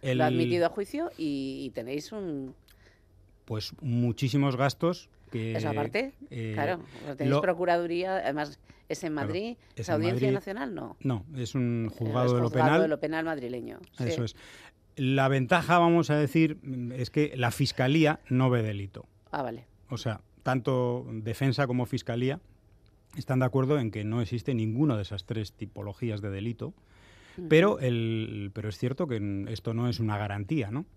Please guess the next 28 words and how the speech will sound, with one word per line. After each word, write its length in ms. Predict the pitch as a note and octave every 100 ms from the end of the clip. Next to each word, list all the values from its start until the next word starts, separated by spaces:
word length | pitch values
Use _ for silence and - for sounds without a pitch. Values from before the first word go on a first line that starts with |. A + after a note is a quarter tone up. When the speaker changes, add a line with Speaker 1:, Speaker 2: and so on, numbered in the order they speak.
| _ -
Speaker 1:
No, 60 |
Speaker 2:
Eh, 140 | G2 F#2
Speaker 1:
no, 100 | B2
Speaker 2:
o 20 |
sea, 100 | G2
Speaker 1:
para 40 |
Speaker 2:
un, 80 | A2
Speaker 1:
nada. 180 | C3 C3
Speaker 2:
o 60 | -
sea, 100 | G#2+
un 80 | G#2
juez 240 | - A#2
puede 500 | - A#2+ A#2+ A#2 G#2
dictar 300 | F#2+ F#2+ G#2+
una 160 | G#2+ G#2+
sentencia, 880 | A2 G#2 A#2 A2 C#3 D3 B2+ G#2+ G#2
eh, 240 | G#2+ - A#2 - -
contrariamente 840 | B2 A2+ A#2+ C3 C3+ C3+ C3 F3
a 40 | D3
la 100 | A2+
opinión 340 | G#2+ A2+ A2+
del 100 | G#2
fiscal. 420 | - - C#3+ A2+ - _ - - _ -
No 180 | B2+
Speaker 1:
Ujú. 40 | D3
Speaker 2:
sería 380 | D3 B2 C3+ C3+
muy 220 | A#2 A#2+
habitual, 440 | A2 G#2 G2+ G#2+